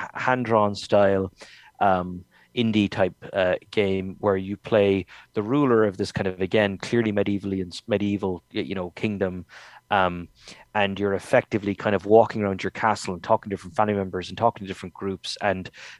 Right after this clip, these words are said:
bestowing favors upon subjects and entering into negotiations with allies or enemies and stuff. And it's just a very kind of a,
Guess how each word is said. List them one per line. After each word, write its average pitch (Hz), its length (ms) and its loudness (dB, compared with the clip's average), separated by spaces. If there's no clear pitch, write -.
bestowing 117 420 4
favors 110 520 0
upon 92 220 -8
subjects - 760 0
and 95 200 -2
entering 107 380 -2
into - 180 -6
negotiations 98 720 -2
with 95 120 -6
allies 98 520 2
or 92 80 -4
enemies 95 440 -4
and 92 100 -14
stuff. 101 340 0
And 110 120 0
it's 98 120 -2
just - 220 -8
a 117 60 2
very 139 360 4
kind 110 320 -2
of 98 140 0
a, 92 220 0